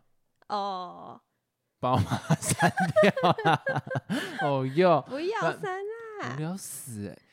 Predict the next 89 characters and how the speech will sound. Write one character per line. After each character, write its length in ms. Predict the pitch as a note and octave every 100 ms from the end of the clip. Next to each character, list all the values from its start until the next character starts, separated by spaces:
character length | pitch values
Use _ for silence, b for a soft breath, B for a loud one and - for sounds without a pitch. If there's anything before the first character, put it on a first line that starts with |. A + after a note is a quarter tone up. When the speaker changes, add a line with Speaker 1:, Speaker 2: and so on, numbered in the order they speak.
| b
Speaker 2:
这 100 | -
是 80 | -
我 40 |
Speaker 1:
这 140 | - -
个 100 | B4+
是 80 |
你 160 | G4+ B3
自 240 | A3+ E4+
创 220 | E4 F#4 C4+
的 100 | E3
笑 240 | - A#3
话 140 | C4
吗？ 60 | G#3
Speaker 2:
<laughs> 40 |
没 60 | D4
有， 40 |
没 60 | D4
有， 80 | C4+
没 80 | A3+
有。 120 | E3+ B B B
我 140 | B2+
国 260 | B2+ C#3 F#3+
小 180 | D3
不 60 | A2
知 60 | C3+
道 80 |
从 160 | D3+ A#2
哪 160 | A2+ G#2
里 40 | -
听 180 | G#2+ A2
来 80 | G2+ D#2
的， 140 | -
然 160 | C#3+ D#3+
后 60 |
那 120 | A3 A3
时 80 |
候 100 | D3
我 120 | A#2 A2
觉 160 | A2+
得 80 | A#2+
很 160 | A#2+ C3 A#3+
妙， 160 | D#3+ E3
Speaker 1:
什 20 |
么 60 | D#4
鬼 0 |
啊？ 60 |
Speaker 2:
因 40 | D4+
为 200 | G#3+ A#3+ -
他 180 | C4+
会 80 | C#4+
需 140 | C4 A#3+
要 140 | B3
思 280 | - - G#3+
考 360 | - - G2
啊。 260 | F2 F2+ A2 _ _ _ _ _ _
Speaker 1:
不 140 | D4
用 80 | F#4 B4+
思 200 | A4+ G4 F#4+
考， 240 | - G#3+
因 60 | C#4
为 40 |
透 220 | G4 G#4+ E4
明 140 | A#3
人 80 | A3+
就 80 | D4
看 200 | D#4+ A#3+
不 60 |
到， 200 | A3+ B3
那 180 | C#4 C#4+
那 200 | C4+ C4+
个 80 | A3+
人 220 | E3+ F3+
不 160 | - F#3+
就 180 | A#3
放 240 | B3 A#3+ G3+
错 220 | - G3
位 220 | F#3 E3+
置 240 | - - -
了 80 | -
吗？ 160 | - A#3+ _ _ _ -
Speaker 2:
我， 180 | G#2+ -
我 160 | A2
觉 160 | G#2 A2
得 180 | A#2 A2+
先 240 | - A2+
停 160 | A2+ G#2+
在 140 | F#2+
这 160 | F#2+
里， 100 | G2